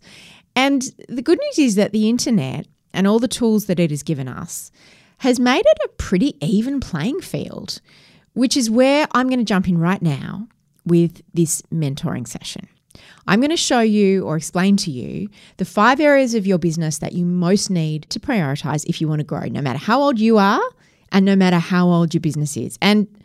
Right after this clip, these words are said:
I'm just gonna interrupt myself and maybe the voice piping up in your head at this point, because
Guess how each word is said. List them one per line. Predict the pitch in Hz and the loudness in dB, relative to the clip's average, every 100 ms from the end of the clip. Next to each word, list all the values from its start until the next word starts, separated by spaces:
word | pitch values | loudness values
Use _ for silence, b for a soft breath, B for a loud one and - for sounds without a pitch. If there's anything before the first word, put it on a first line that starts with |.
| b b - | b b -2
I'm | 214 | 0
just | - | 0
gonna | 370 | -2
interrupt | - 220 - 170 - | 0 0 2 0 0
myself | 147 147 - - - - - - b b b b b 175 | -2 -4 -4 -6 -8 -10 -18 -20 b b b b b 0
and | 180 | 2
maybe | 170 160 156 139 135 | 4 2 0 -2 -4
the | 165 | -4
voice | 165 147 135 | -2 -2 -4
piping | - - 170 170 | -6 -6 -4 -6
up | - | -4
in | 170 | -2
your | 160 156 | -2 -2
head | 175 123 - | -2 -4 -8
at | - | -10
this | 185 - | -10 -10
point, | - 123 196 | -8 -8 -6
because | 226 240 214 | -2 4 4